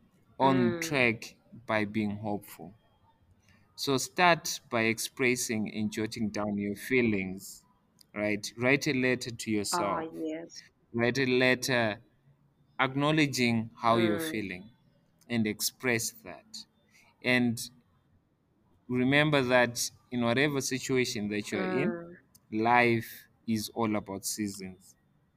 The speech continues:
Speaker 1: And when it rains, you, it doesn't mean that that's the end of life. The sun will still rise at some point.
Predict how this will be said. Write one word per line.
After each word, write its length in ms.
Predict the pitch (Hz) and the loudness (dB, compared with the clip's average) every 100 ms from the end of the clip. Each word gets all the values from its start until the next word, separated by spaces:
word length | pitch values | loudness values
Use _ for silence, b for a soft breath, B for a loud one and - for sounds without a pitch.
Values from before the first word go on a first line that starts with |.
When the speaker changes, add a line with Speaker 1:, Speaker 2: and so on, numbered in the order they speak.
| _ _ _ _ _ - | _ _ _ _ _ -6
Speaker 1:
And 320 | 110 107 101 | -2 -2 -2
when 260 | 98 123 117 | -2 0 2
it 220 | 113 - | 0 0
rains, 800 | 120 139 139 127 113 110 - - 110 | 4 6 6 4 0 -4 -10 -12 -8
you, 340 | 107 110 107 - - | -2 -2 -2 -8 -10
it 160 | 110 | -6
doesn't 440 | 110 113 117 113 110 | -2 0 0 0 0
mean 220 | 113 107 | 0 0
that 380 | 107 104 107 - 113 | -2 -2 -4 -12 -8
that's 200 | 107 - | -8 -6
the 180 | 98 107 | -6 -4
end 200 | 101 98 | -4 -6
of 100 | - 98 | -8 -6
life. 500 | 101 90 - _ _ b b b _ | -4 -4 -10 _ _ b b b _
The 100 | 113 | -4
sun 440 | 104 - 120 110 104 | -2 2 4 4 0
will 180 | 101 101 | -4 -6
still 340 | - 107 107 | -4 -2 -2
rise 560 | 98 95 95 95 - - 98 | -2 -4 -6 -10 -16 -18 -12
at 100 | - | -6
some 340 | 113 107 101 | -2 -2 -2
point. 440 | - 87 - _ | -8 -20 -20 _